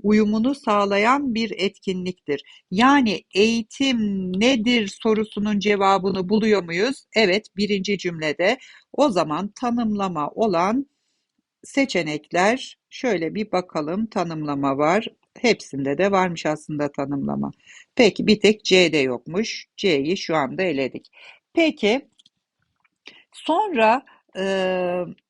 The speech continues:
örnekleme yapılmış mı bu paragrafta?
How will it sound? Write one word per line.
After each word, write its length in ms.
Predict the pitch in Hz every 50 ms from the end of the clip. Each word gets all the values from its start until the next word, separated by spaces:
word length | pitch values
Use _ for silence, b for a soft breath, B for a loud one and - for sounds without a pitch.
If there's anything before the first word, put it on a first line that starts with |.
| _ _ _ _ _ _ _ _ _
örnekleme 1000 | 202 196 208 208 214 214 240 269 269 - - 247 269 269 269 320 330 320 240 - - _ _ _ _ _
yapılmış 800 | 185 202 202 196 - - 185 175 170 160 151 156 151 - - 156
mı 340 | 151 160 185 220 247 240 _ _ _ _ _ _ _ _ _ -
bu 260 | 208 190 156 - _ -
paragrafta? 960 | 180 165 160 156 147 139 143 147 143 143 - _ _ - 175 202 240 269